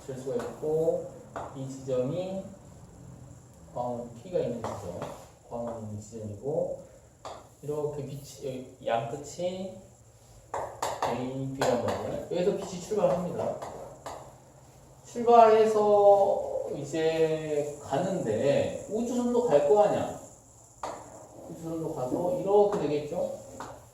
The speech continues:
철수는 여기 있고, 여기가 P 지점이고, 여기가 A고, 여기가 B가 되겠죠.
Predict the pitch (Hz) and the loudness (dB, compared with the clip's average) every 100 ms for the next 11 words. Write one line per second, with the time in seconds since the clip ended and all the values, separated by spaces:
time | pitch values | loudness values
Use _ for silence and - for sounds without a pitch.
0 | - - - - - - - - - - | -20 -20 -20 -20 -20 -20 -20 -10 -8 -8
1 | - - - - - - - - - - | -12 -18 -20 -20 -20 -20 -20 -20 -20 -20
2 | - - - 202 190 196 170 127 113 113 | -20 -20 -6 -2 -2 -2 -4 -4 -2 -2
3 | 104 - - - - - - - - - | -4 -6 -6 -6 -8 -12 -18 -18 -18 -18
4 | - - - - 117 117 123 127 - 175 | -20 -20 -20 -16 -8 -6 -4 -6 -8 -12
5 | - 135 117 101 - 151 180 - - - | -10 -8 -6 -6 -4 -2 0 -2 -6 -14
6 | - - - - - - - 120 120 120 | -20 -20 -20 -20 -20 -20 -10 -6 -6 -4
7 | 139 147 156 165 165 - - - 120 131 | 0 2 4 4 4 -2 -8 -12 -8 -6
8 | 135 165 180 190 156 131 135 143 - 165 | -4 0 2 4 2 2 0 0 0 0
9 | 135 123 135 135 - 90 101 101 98 - | 0 2 0 -2 -2 -6 -6 -6 -8 -10